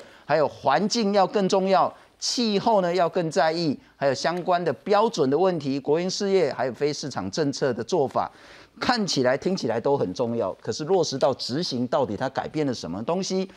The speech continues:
那当然呢，先谈到说，这是有利于台湾的经贸协定，特别是台湾跟美国虽然关系非常非常紧密，但是我们没有所谓的关税贸易协定嘛，我们没有B T A。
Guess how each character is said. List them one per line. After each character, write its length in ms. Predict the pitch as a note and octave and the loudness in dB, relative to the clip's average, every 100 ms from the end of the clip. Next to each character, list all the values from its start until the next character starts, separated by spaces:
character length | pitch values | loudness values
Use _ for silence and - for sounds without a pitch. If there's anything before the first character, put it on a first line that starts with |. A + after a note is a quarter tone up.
| - - - | -20 -20 -8
那 80 | E3+ | 0
当 180 | A3+ B3 | 2 2
然 140 | F#3+ | 2
呢， 100 | G3 | 2
先 140 | G3 | 0
谈 180 | F3+ E3+ | -2 0
到 160 | F3 F3 | 0 0
说， 180 | F3+ F3 - - - | 0 -2 -6 -18 0
这 100 | A3 | 0
是 200 | G#3 F#3+ - | 0 -6 0
有 280 | C3 A2+ | 2 2
利 200 | C#3 A3 | 2 0
于 140 | D#3 D3 | 0 -2
台 200 | - C3+ | 0 2
湾 160 | D3 C#3+ | 2 2
的 120 | A#2 | -2
经 400 | - E3+ F3 F3 | -4 -4 -4 -2
贸 300 | E3+ A#2+ G#2 | 0 0 -2
协 500 | - - A2 A#2+ C#3+ - | -8 -4 -2 0 -2 -2
定， 180 | C4 D#3+ - - - _ | -2 -2 -6 -18 -20 _
特 140 | - | 2
别 100 | G3 | 2
是 100 | F#3 | 2
台 140 | F3+ E3+ | -2 -2
湾 100 | F3+ | -2
跟 140 | F#3 | 0
美 100 | F3+ | 0
国 160 | A2 A#2+ | 0 -2
虽 160 | A#2+ | 0
然 100 | D3+ C3+ | 0 0
关 120 | C#3+ | -2
系 140 | C3 | -2
非 240 | C#3 F3 G3 | -4 0 0
常 160 | D3 | 0
非 80 | D3 | 0
常 180 | B2+ B2+ | 0 -4
紧 140 | G#2 | -4
密， 160 | G2 A2 | -4 -2
但 140 | C3+ | -2
是 80 | C3 | -2
我 80 | G#2 | -2
们 120 | F#2+ | -2
没 260 | F2+ G2+ B2 | -2 0 0
有 140 | F2+ | 0
所 200 | F2 F#2+ | -2 -2
谓 80 | G#2 | -2
的 140 | F#2+ | -2
关 180 | F2 A2+ | -4 -2
税 100 | A2+ | -2
贸 160 | G2 G2 | -4 -4
易 40 | |
协 160 | E2+ D2+ | -6 -10
定 120 | E2 - | -10 -12
嘛， 60 | - - - _ | -18 -20 -20 _
我 80 | |
们 100 | G#2 | -2
没 120 | G#2 B2 | 0 0
有 100 | G2+ | 0
B 160 | A2+ | -4
T 180 | G2 G#2+ | -4 -4
A。 120 | G2 | -4